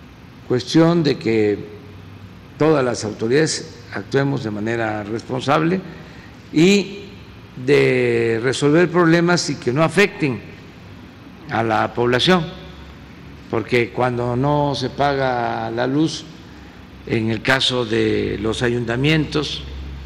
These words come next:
pues, eh, la comisión tiene una política para dejar de, eh, prestar el servicio, porque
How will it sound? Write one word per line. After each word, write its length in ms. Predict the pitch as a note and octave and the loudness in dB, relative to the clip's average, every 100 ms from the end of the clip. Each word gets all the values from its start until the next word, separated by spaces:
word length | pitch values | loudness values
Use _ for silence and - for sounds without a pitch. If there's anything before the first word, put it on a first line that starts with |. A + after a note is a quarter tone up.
| - - - - - - - - - | -14 -14 -14 -16 -16 -18 -16 -16 -4
pues, 240 | - C3+ B2+ | 2 2 4
eh, 600 | C3 B2 A#2+ A#2 A2 G2 G#2 - - | 4 4 4 4 2 0 -10 -14 -6
la 180 | A#2 A#2 | -4 -2
comisión 420 | C3 C3 B2+ D3+ | -2 -2 0 0
tiene 240 | C#3 C3 | 0 0
una 240 | B2+ B2+ B2 | 0 0 0
política 640 | C#3+ C#3 C#3 C3+ - C3+ | 2 0 0 -2 0 0
para 400 | A#2+ A#2 G#2+ G#2 - | -2 -2 -2 -4 -6
dejar 420 | A#2 - A#2+ G#2+ - - - - - - - - - | -4 0 0 0 -8 -18 -20 -20 -20 -20 -20 -16 -2
de, 540 | A2 B2+ C3 - - - - - - - - | 2 4 4 -2 -12 -18 -20 -20 -20 -20 -6
eh, 400 | A2 A#2 A2+ G#2 F2+ F2+ - - - | -2 2 2 0 -2 -8 -14 -10 -2
prestar 340 | A#2 - C3 | -2 2 0
el 140 | B2+ | 2
servicio, 600 | A2+ B2+ B2+ E3 C3 E3+ F#3+ - - - - - - - | 0 0 4 4 2 0 -2 -8 -18 -20 -20 -20 -20 -12
porque 380 | - F#2+ A2 A2 | -10 -4 0 0